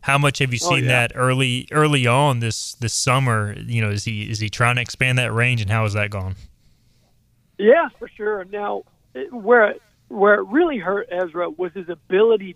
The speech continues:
Speaker 2: to practice shooting. Um, maybe not necessarily, like, when he shot a shot in the game did it hurt, but the, the mass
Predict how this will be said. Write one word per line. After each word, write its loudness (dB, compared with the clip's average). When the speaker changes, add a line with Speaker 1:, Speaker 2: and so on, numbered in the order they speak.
Speaker 2:
to -18
practice -6
shooting. -14
Um, -6
maybe 0
not 6
necessarily, 2
like, -6
when 4
he -4
shot 6
a -10
shot 0
in -6
the -8
game -2
did -2
it -8
hurt, -2
but -2
the, -10
the -6
mass 2